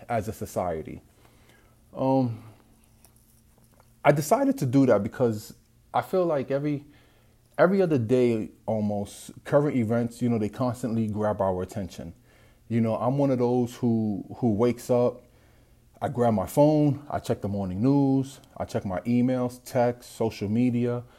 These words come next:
you know, and then I get up out my bed and brush my teeth. You know, in my opinion, that's just <laughs> way too much information that, you know, anyone should be consuming first thing waking up.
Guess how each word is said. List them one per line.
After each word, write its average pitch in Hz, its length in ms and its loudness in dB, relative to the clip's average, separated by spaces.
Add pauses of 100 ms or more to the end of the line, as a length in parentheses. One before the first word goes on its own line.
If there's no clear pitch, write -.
(200)
you 120 120 0
know, 127 140 0
and 110 120 -4
then 131 160 2
I 139 100 0
get 113 260 2
up 107 160 2
out 104 180 0
my 101 120 0
bed 98 200 0
and 95 100 -2
brush 98 200 -2
my 90 100 -6
teeth. - 400 -8 (480)
You 143 80 2
know, 151 120 4
in 139 40 4
my 180 160 2
opinion, 170 400 0
that's 127 220 -2
just - 240 -2
<laughs> - 0 -
way 101 480 -4
too - 180 -2
much 107 300 -2
information 104 720 -4
that, 95 360 0
you 120 80 0
know, 104 320 -2
anyone 110 540 2
should 101 240 -4
be 101 80 -2
consuming 98 580 -6
first 104 320 -4
thing 98 180 -6
waking 92 320 -6
up. - 300 -10